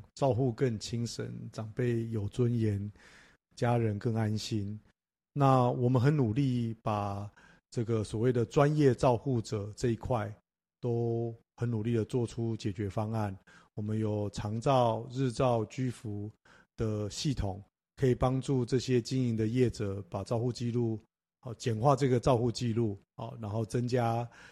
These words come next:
这个，呃，护理的人员或者是长照的人员可以更多的时间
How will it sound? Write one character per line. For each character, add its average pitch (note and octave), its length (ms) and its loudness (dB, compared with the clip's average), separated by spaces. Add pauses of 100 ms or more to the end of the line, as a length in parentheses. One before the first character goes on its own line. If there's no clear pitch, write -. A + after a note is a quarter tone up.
(100)
这 A#2 140 -2
个， G#2+ 400 0 (280)
呃， G#2+ 140 -4
护 B2+ 200 -2
理 A2 180 0
的 G#2+ 120 0
人 G#2 200 0
员 G#2+ 240 0
或 A2+ 200 -2
者 G#2+ 100 -2
是 A2 240 -4
长 G#2+ 180 -4
照 A#2 200 2
的 G#2+ 80 2
人 G2+ 100 0
员 G#2 220 -2
可 A#2 120 -4
以 G#2+ 140 0
更 A#2 220 -2
多 A#2+ 120 -2
的 A2+ 60 0
时 G#2 160 -8
间 A2 280 -4